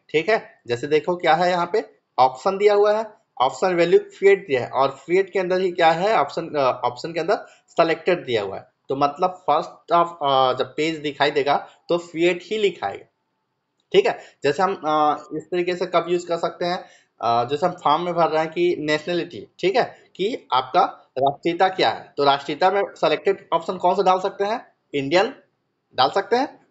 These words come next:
ऑप्शन, जैसे इंडियन हो गया, अ, भूटान वाला हो गया, या फिर से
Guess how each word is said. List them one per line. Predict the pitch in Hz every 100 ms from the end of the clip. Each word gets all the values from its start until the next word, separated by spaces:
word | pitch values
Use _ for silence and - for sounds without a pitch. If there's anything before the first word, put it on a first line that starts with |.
| -
ऑप्शन, | 120 -
जैसे | 160 156
इंडियन | 170 151 147 147
हो | 143
गया, | 135 139 135 139 - _ -
अ, | 120 123
भूटान | 131 139 139
वाला | 139 135 135
हो | 131
गया, | 135 131
या | 131
फिर | 135 131
से | 135